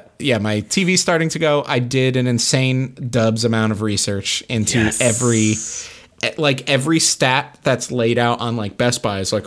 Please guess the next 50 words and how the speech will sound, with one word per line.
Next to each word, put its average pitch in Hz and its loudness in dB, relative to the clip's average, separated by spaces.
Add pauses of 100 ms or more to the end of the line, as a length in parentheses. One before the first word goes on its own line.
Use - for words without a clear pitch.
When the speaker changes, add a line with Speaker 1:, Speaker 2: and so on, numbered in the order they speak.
Speaker 1:
"Oh, 165 4
this 143 0
thing 98 -2
has 104 -2
two. 117 -2 (220)
This - 2
thing, 107 0
hundred 123 -4
twenty. 117 -2 (240)
This 240 2
thing, 113 0
four 185 0
K." 98 0
And - -6
it's 123 -2
like, 113 -4
I 117 2
wanna 107 -2
read 101 -2
about 92 -6
every 117 0
option. 95 -4
What 101 -4
makes 110 -2
this - 2
option 117 0
better 110 2
than 139 2
this 165 0
option? 101 0
And 107 -4
I 107 2
wanna 113 2
make 110 0
an 113 0
educated 127 0
guess 131 2
on, 123 -2
like, 110 -4 (440)
educated 143 2
decision 131 0
on, 104 -2
I 117 0
want 117 2
it 110 -6
to - -4
have 98 -4
all 131 2
of 113 0
these, 117 -2